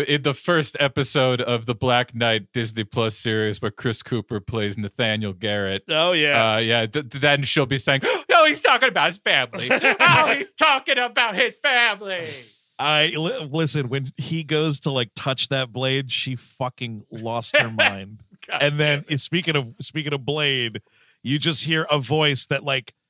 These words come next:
Speaker 3: only confirmed by Chloe Zhao herself. It's not credited anywhere. I don't
Speaker 1: No.
Speaker 3: know if they've
Speaker 2: Uh.
Speaker 3: confirmed it since, but you just hear,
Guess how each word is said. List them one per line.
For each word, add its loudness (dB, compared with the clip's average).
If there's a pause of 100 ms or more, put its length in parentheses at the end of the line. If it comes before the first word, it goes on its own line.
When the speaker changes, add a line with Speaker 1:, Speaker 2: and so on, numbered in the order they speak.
(460)
Speaker 3:
only 2
confirmed 0
by 2
Chloe 0
Zhao 0
herself. -2
It's -6
not -4
credited -4
anywhere. 0
I -2
don't 4
Speaker 1:
No. 6
Speaker 3:
know 4
if -2
they've 2
Speaker 2:
Uh. -12
Speaker 3:
confirmed -2
it -4
since, -2
but -4
you -8
just -2
hear, -2